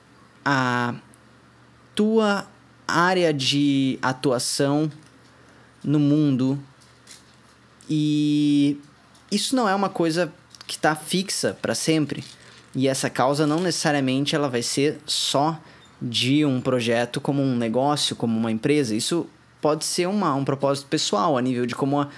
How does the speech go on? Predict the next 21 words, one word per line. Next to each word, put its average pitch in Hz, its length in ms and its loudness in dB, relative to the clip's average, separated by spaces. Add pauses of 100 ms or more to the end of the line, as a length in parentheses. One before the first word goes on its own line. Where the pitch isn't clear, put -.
(200)
a 123 120 -4
Julia 127 300 0
Rolim 131 260 0
trouxe. 143 420 -2 (1120)
Essa 233 500 0 (720)
causa 165 680 0 (100)
ou 175 200 2
propósito 151 720 0
é 147 60 2
alguma 165 320 0
coisa 170 460 -2
como, 165 680 0 (960)
pode 185 240 2
desde 247 220 0
ser 196 520 -2 (760)
um 180 180 2
valor 160 580 2
a 147 40 2
nível 151 280 2
de 139 180 -2
sustentabilidade 139 1500 0